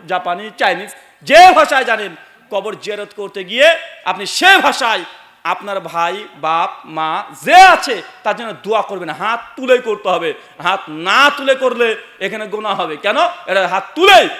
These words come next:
সে দোয়া করা সুন্নাত। কথা বুঝতে পারছেন না ভাইজান? সেই মুসলিম হাদিস নাম্বার আঠারোশো বাইশ, আল্লাহ নবী হঠাৎ করে গভীর রাত্রিতে দেখছেন আম্মাজান আয়েশা যে নবী ঘরে নাই।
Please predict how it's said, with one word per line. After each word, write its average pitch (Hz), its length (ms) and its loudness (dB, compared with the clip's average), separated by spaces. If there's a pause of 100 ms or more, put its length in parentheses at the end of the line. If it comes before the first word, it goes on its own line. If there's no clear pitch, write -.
(140)
সে 214 120 -4
দোয়া 208 260 -2
করা 208 160 -8
সুন্নাত। 180 420 -8 (100)
কথা 185 160 -6
বুঝতে 208 200 -8
পারছেন 208 240 -6
না 214 100 -6
ভাইজান? 220 320 -4 (500)
সেই 208 160 -6
মুসলিম 285 420 -2 (300)
হাদিস 185 380 -6
নাম্বার 226 400 -4 (1080)
আঠারোশো 226 480 -2
বাইশ, 220 480 -4 (120)
আল্লাহ 208 240 0
নবী 233 120 -8
হঠাৎ 208 380 -4
করে 240 160 -2
গভীর 214 320 0
রাত্রিতে 262 420 -4
দেখছেন 254 340 -6
আম্মাজান 220 320 -6
আয়েশা 214 440 -2 (220)
যে 208 100 -4
নবী 226 220 -8
ঘরে 214 260 0
নাই। 202 200 -6